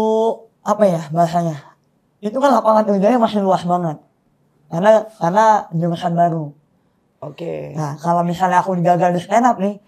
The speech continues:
Speaker 1: aku masih punya ini nih.
Speaker 2: Oh, oke, oke, pinter banget.
Speaker 1: Nah, kalau, kalau aku kerja di sini, aku bisa sambil stand up. Kalau stand up yang berhasil, aku bisa lepas ini.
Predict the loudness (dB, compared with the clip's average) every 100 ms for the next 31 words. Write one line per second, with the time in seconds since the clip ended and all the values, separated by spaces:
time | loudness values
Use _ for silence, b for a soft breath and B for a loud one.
0 | b -6 -2 -2 -2 -4 -2 -2 -2 -2
1 | -4 -6 -12 _ _ _ b b b b
2 | b 0 4 4 4 2 0 0 -2 0
3 | 0 0 -4 -4 -6 -4 -2 0 -2 -4
4 | -6 -6 -6 0 2 4 4 4 2 -6
5 | -20 _ 0 4 4 0 -2 0 2 2
6 | 0 -2 -4 -2 -2 -4 -10 _ -4 0
7 | 0 0 -2 -2 -2 -2 -2 0 -2 -8
8 | _ _ _ _ _ _ 2 2 -2 -4
9 | -2 -2 -2 -2 -2 0 -2 0 -2 0
10 | 0 0 -6 -6 -6 -6